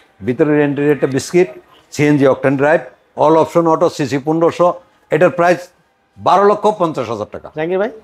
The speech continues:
Speaker 1: বারো লাখ পঞ্চাশ হাজার।
Speaker 2: বারো পঞ্চাশ?
Speaker 1: জি।
Speaker 2: আচ্ছা, এরপর আমাদের থাকছে
Speaker 1: এরপরে একটা ট্রিপল ওয়ান, হান্ড্রেড ট্রিপল ওয়ান ক্রিস্টাল।
Speaker 2: ক্রিস্টালটা।
Speaker 1: হ্যাঁ, নাইনটি সেভেন মডেল। এই গাড়িটাও আপনার, আহ, অটো গিয়ার, আর দরজাগুলি ম্যানুয়াল এবং এফআই ইঞ্জিন, তেরোশো একত্রিশ সিসি,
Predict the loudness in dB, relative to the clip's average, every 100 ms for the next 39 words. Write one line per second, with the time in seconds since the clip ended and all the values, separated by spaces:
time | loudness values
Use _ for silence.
0 | -20 -6 0 2 4 2 0 -6 -6 -4
1 | -6 -6 -2 0 2 2 0 -2 -2 -4
2 | -4 _ -4 -4 -6 -4 -2 2 2 2
3 | 0 0 2 2 4 2 2 2 2 0
4 | -2 0 2 2 2 0 -4 -4 -4 0
5 | 0 2 4 4 2 0 -2 -2 -2 -4
6 | -4 0 0 2 0 0 -2 -2 -2 -2
7 | 2 2 4 4 4 4 2 2 -6 _
8 | _ _ 2 4 4 4 4 2 0 _
9 | -6 -4 0 2 2 0 _ 0 4 4
10 | 4 2 2 2 2 2 2 0 -4 _
11 | _ _ -2 0 2 2 2 2 0 0
12 | 0 2 2 0 -4 _ _ _ -2 0
13 | 2 2 2 2 4 4 4 2 0 -2
14 | 0 0 2 2 2 0 0 0 -2 0
15 | 0